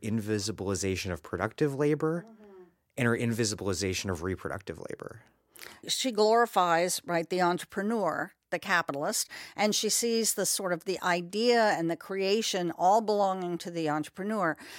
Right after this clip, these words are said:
Speaker 2: So the, the productive labor, the people who build the building, who make the plans that,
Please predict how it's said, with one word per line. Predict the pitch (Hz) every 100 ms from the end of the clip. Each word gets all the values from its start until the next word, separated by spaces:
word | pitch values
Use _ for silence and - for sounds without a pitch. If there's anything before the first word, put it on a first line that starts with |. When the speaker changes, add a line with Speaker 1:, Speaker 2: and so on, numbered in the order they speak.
| -
Speaker 2:
So | - 247 220
the, | 196 185 - - -
the | 226
productive | - 208 214 311 - 196
labor, | 185 160 156
the | 156
people | - 285 277 240
who | 214 233 214 190 -
build | 175 220 220 185
the |
building, | 175 185 196 180 170 165
who | 185
make | 185 185 185 -
the | 170
plans | - - 185 175 165 160 -
that, | 160